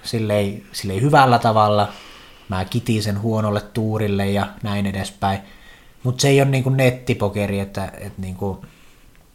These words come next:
siinä ei onneksi sitä rahaa sillä tavalla häviä. Kyllähän siihenkin nyt vähän voi sijoittaa, ja kyllä mekin nyt jokunen kymppi ollaan sijoitettu, mutta ei nyt mitään hirveitä määriä.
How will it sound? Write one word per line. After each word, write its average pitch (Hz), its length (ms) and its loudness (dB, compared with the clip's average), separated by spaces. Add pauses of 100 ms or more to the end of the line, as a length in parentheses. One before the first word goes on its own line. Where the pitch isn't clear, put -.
(200)
siinä 120 280 2
ei 117 60 0
onneksi 120 260 0
sitä 120 160 4
rahaa 120 380 6
sillä 98 240 -4
tavalla 95 260 -2
häviä. 92 480 -4 (760)
Kyllähän 104 200 0
siihenkin 120 260 2
nyt 127 100 0
vähän 123 260 6
voi 120 160 4
sijoittaa, 117 500 0
ja 113 80 0
kyllä 104 140 -2
mekin 104 200 -2
nyt 120 100 -4
jokunen 120 320 0
kymppi 113 340 0
ollaan 117 220 4
sijoitettu, 113 540 -2
mutta 110 340 -4 (960)
ei 101 100 -2
nyt 113 120 -2
mitään 113 260 2
hirveitä 107 420 0
määriä. 98 520 -2